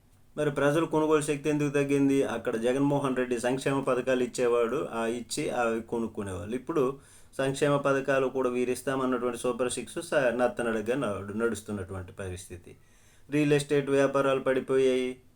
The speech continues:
పాతాళానికి వెళ్ళిపోయాయి. విద్యుత్ ఛార్జీలు చూస్తే ఏకంగా ఒకేసారి పదిహేను వేల నాలుగు వందల అరవై కోట్ల బాధుడే బాధుడు.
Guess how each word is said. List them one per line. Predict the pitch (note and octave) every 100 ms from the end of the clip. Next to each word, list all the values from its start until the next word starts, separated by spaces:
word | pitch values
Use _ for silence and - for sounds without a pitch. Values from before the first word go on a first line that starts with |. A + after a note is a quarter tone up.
| _ -
పాతాళానికి | B2 B2+ B2+ B2 A#2
వెళ్ళిపోయాయి. | A#2+ A#2 A#2 A2+
విద్యుత్ | G#2+ B2+ C3 C#3 -
ఛార్జీలు | C3 B2 C3 B2+
చూస్తే | C3+ C3+ D3+ F3 - _ - - - _ G#2+
ఏకంగా | A2+ A#2+ C#3 C#3 C#3 B2 C#3 G#2+
ఒకేసారి | A2+ C#3+ C#3+ C#3+ C3+ C3
పదిహేను | A#2+ A#2+ B2 B2
వేల | A#2+ A#2+ A2+
నాలుగు | A2 A2 A2
వందల | A2 A2
అరవై | A2 G#2 G#2+ G#2
కోట్ల | A2+ A2+ B2+
బాధుడే | A2+ G#2+ G#2 G#2+ A2+ A#2+
బాధుడు. | A2+ A2+ A2 G#2+